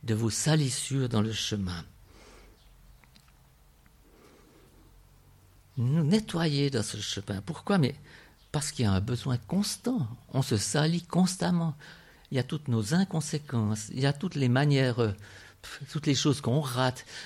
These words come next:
toutes les choses qu'on aurait pu faire et qu'on n'a pas fait. Il y a, il y a tellement de mauvaises pensées qui peuvent venir. On est,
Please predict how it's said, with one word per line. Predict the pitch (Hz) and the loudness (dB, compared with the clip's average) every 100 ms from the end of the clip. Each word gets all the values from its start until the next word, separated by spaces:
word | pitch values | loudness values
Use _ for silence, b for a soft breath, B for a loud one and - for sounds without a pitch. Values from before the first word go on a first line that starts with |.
| B | B
toutes | - 180 | -6 -2
les | 165 | 0
choses | 143 160 | 0 -2
qu'on | - 123 | 0 2
aurait | 139 143 | 2 2
pu | 143 | 0
faire | 135 - 123 | -2 0 2
et | 123 | 2
qu'on | 127 | 0
n'a | 117 113 | 0 0
pas | 156 170 | 0 -2
fait. | - - 139 123 B B - | -2 0 0 0 B B -2
Il | |
y | 139 | 0
a, | 139 - | 0 -4
il | - - - - - - | -10 -8 -10 -12 -12 -4
y | - | 0
a | 151 | 2
tellement | 214 185 135 | 6 6 8
de | |
mauvaises | 123 151 165 160 | 8 6 6 4
pensées | - 185 185 160 | 2 2 4 2
qui | 151 | 2
peuvent | 143 127 | 2 2
venir. | 101 135 180 160 131 | 2 4 4 6 4
On | 123 131 | 4 4
est, | 127 | 2